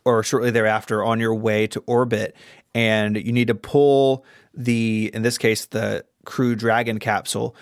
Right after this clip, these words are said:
but pull the capsule away from the rest of the rocket, uh, that in-flight abort. So SpaceX will be testing that.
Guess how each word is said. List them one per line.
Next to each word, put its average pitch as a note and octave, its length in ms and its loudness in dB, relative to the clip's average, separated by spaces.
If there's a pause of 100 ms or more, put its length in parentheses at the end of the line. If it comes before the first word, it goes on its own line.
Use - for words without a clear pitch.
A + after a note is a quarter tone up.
(120)
but B2+ 120 0
pull D#3 220 2
the D3+ 100 0
capsule B2+ 520 -4
away A2+ 560 2
from A2 420 -2
the A2 100 -2
rest G#2+ 280 -2
of G#2 100 -10
the G#2 80 -6
rocket, G2 560 -4 (360)
uh, G2+ 220 -2
that A2 340 -2
in-flight A#2+ 500 0
abort. G2+ 480 -6
So A2 220 0
SpaceX C#3 480 0
will B2+ 80 -2
be A2 160 -4
testing D#3+ 520 -4
that. C#3 340 -2